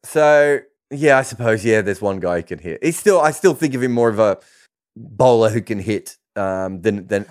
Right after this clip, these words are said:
Speaker 1: I
Speaker 2: a
Speaker 1: mean,
Speaker 2: genuine
Speaker 1: even
Speaker 2: all-rounder.
Speaker 1: Abbas Afridi, who we're going to get to in a bit because I really want to talk about him, he's,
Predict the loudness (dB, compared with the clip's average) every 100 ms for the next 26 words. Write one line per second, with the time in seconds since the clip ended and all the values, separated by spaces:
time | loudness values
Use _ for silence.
0 | -8 -4 -4 -4 -2 0 0 2 4 2
1 | 0 -4 -6 -8 -8 -10 -14 -12 -10 -8
2 | -6 -8 -8 -8 -10 -8 -12 -12 -12 -12
3 | -14 -16 -10 -8 -8 -12 -12 -10 -10 -8
4 | -10 -10 -12 -12 -12 -16